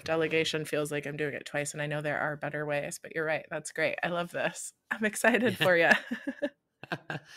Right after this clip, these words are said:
Speaker 2: Well, I wanna ask you something I think leaders would love to hear from you, 'cause you have a wonderful community around your podcast, and you must hear from people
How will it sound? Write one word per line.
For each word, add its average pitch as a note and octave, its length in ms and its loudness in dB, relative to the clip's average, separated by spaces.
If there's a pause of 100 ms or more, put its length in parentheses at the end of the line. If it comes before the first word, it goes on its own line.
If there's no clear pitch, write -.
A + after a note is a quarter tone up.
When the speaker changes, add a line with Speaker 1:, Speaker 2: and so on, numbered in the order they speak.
(140)
Speaker 2:
Well, D3 140 6
I D3+ 40 8
wanna F#3 200 0
ask D#3+ 360 -4
you C#3 100 -6
something F3 360 -6
I D#3 60 -4
think A2+ 240 -8
leaders G2+ 380 -6
would F2+ 140 -8
love F2+ 220 -4
to G2 120 -10
hear F#2+ 200 -4
from F2+ 200 -12
you, E2 260 -10
'cause - 220 -12
you G#2+ 100 -8
have A#2 180 -4
a A2 80 -6
wonderful G2+ 460 -8
community F2 720 -12 (360)
around F2+ 340 -4
your F2+ 100 -8
podcast, D#2 800 -12
and F2+ 160 -14
you F2+ 100 -12
must G2+ 300 -8
hear F#2+ 320 -10
from F#2 220 -16
people F2 520 -14